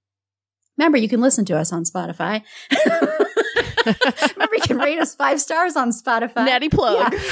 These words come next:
Speaker 1: You can also, you know, now on Patreon, you can listen specifically through Spotify.
Speaker 2: Yeah, that was a cool addition, right?
Speaker 1: <laughs> Yes.
Speaker 2: Yeah, we did the same thing. We hooked them up through Spotify, and it's like, oh, so much easier.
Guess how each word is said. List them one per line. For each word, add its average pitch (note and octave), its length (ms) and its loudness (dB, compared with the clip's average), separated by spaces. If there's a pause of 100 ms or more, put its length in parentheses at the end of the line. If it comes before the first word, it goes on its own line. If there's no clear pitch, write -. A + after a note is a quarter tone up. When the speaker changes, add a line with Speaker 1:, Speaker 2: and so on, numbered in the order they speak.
(120)
Speaker 1:
You D#4+ 100 2
can E4+ 160 -2
also, C#4 440 2
you C#4 120 2
know, A3+ 520 0
now C4 240 2
on C4 120 2
Patreon, G#3+ 640 0
you F#3 80 0
can A3 160 0
listen A3 480 0 (120)
specifically - 1080 -4
through E4+ 300 0
Spotify. F4+ 500 0
Speaker 2:
Yeah, E4+ 380 4
that C#4+ 240 2
was F#4 180 2
a E4+ 80 2
cool D#4 400 2
addition, C4 640 2
right? A#3+ 400 2 (160)
Speaker 1:
<laughs> - 20 -14
Yes. F#3 540 -2
Speaker 2:
Yeah, A#3+ 160 2
we A3+ 160 0
did A#3+ 180 0
the C4+ 100 2
same B3 300 2
thing. C4 240 2
We F3 140 2
hooked F#3+ 240 -2
them F3+ 120 -2
up F#3 160 0
through G3 280 -6
Spotify, D#3+ 580 0
and C#3+ 100 -6
it's - 160 -14
like, - 220 -14
oh, A#3 180 -8 (320)
so G#3+ 100 4
much G#3+ 200 2
easier. F3 500 2